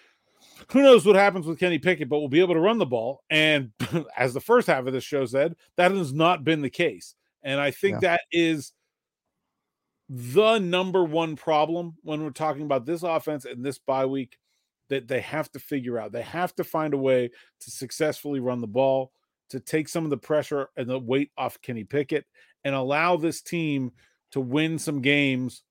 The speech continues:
Speaker 1: while its quarterback is developing. Um, I, I, I really think that's,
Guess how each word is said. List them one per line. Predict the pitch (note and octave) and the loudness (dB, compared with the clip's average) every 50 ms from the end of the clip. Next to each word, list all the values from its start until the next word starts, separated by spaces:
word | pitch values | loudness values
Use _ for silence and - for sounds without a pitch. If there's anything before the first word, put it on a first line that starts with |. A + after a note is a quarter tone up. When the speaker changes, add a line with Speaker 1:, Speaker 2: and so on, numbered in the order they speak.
| _ - | _ -4
Speaker 1:
while | - C3+ C#3+ C#3+ C#3 | 0 2 4 4 4
its | B2+ - | 2 0
quarterback | - - - D#3+ D#3+ D#3 C#3+ A#2+ C3+ C3 B2+ - | -6 -10 -6 -4 -2 -2 0 0 0 -2 -2 -6
is | - A2 | -8 -12
developing. | G2+ G#2 G#2+ F#2+ A2+ C3 C3+ C3+ B2+ G2 C3 B2+ B2 A#2+ A#2+ A2+ _ _ _ _ _ _ _ _ _ _ - | -10 -12 -8 -2 0 0 2 2 0 0 -2 -4 -4 -4 -8 -12 _ _ _ _ _ _ _ _ _ _ -6
Um, | A#2 A#2 A#2 A#2 A2+ A2 A2 G#2 G2+ F#2+ _ _ _ _ _ _ _ _ - | -2 0 0 0 0 -2 -4 -6 -12 -18 _ _ _ _ _ _ _ _ -6
I, | D#3+ D3+ - - | -6 -6 -6 -8
I, | - D3 - - D3+ | -12 -12 -8 -4 0
I | D#3 | 2
really | D3+ D3+ D3+ D3 | 4 4 4 4
think | C#3 D#3 D3 B2 | 2 -2 -4 0
that's, | A2+ C#3+ C#3 C#3 - - - - - | 2 2 2 2 0 -4 -18 -20 -20